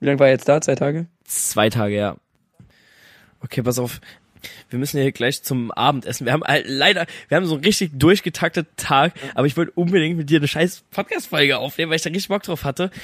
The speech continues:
Speaker 2: und es so funny ist irgendwie auch, dass man die anderen mit reinnehmen konnte und so ein bisschen fomo, momo. Aber was <laughs> in keiner Folge fehlen darf, ist unsere Benchmark des
Speaker 1: Der Woche?
Speaker 2: Der
Speaker 1: Der
Speaker 2: Folge?
Speaker 1: Folge?
Speaker 2: Unsere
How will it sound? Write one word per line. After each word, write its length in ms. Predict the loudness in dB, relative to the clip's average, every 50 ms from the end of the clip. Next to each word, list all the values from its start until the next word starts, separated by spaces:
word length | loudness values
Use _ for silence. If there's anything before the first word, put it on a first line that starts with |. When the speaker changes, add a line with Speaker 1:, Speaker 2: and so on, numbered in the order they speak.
| -16 -8
Speaker 2:
und 220 | -6 -6 -4 -2
es 140 | -2 -2 0
so 120 | 0 0 -2
funny 440 | -2 -6 -10 -2 0 0 2 2
ist 200 | 0 -2 -4 -2
irgendwie 260 | -2 -2 -2 -2 -4 -6
auch, 140 | -8 -10 -12 _ _ _ _ _ _ _ -4
dass 140 | -2 0 2
man 120 | 2 2
die 80 | 2 2
anderen 180 | 4 4 4 4
mit 140 | 2 2
reinnehmen 260 | 2 2 4 4 2 0
konnte 240 | 0 -4 -4 -2 -2
und 100 | -6 -6
so 60 | -6
ein 20 | -8
bisschen 240 | -8 -4 -4 -4 -2
fomo, 320 | 2 4 4 6 4 4
momo. 340 | 4 4 4 6 4 4 4 2 -6 -12 -14 -16 -10 _
Aber 420 | 2 4 4 6 4 4 2 2 -2 _ _ _ _
was 280 | -2 -2 -2 -2 -4 _ _ -8 -8 -8 -8
<laughs> 240 | -14 -18 -20 -16 -8
in 140 | -8 -6 -4
keiner 280 | 0 2 4 4 4 4
Folge 240 | 4 2 2 2
fehlen 220 | 2 0 0 2 4
darf, 180 | 4 2 2 0 _ _ _ _ _ -2
ist 240 | -2 -2 -2 -2 -10 _ _ _ _ -6
unsere 440 | -4 -4 0 0 0 0 0 -4 -4 -6 -18 -20 _ 0
Benchmark 680 | 2 2 2 2 0 -2 0 2 4 4 2 2 -2 _ -20 _ _ _ 0
des 340 | 2 2 2 0 -4 -8 _ _ _ _ _ _ _ _ _ _ _ _ _ _ -4
Speaker 1:
Der 120 | -2 0
Woche? 260 | 0 0 -2 -4 -10 -10 _ _ _ _ _ _ _ _ _ _ _ -10
Speaker 2:
Der 240 | -8 -6 -6 -6 -6
Speaker 1:
Der 100 | -6 -4
Speaker 2:
Folge? 200 | 0 2 2 2 2 0
Speaker 1:
Folge? 80 | -4 -6 -10
Speaker 2:
Unsere 260 | -14 -12 -12 -12 -14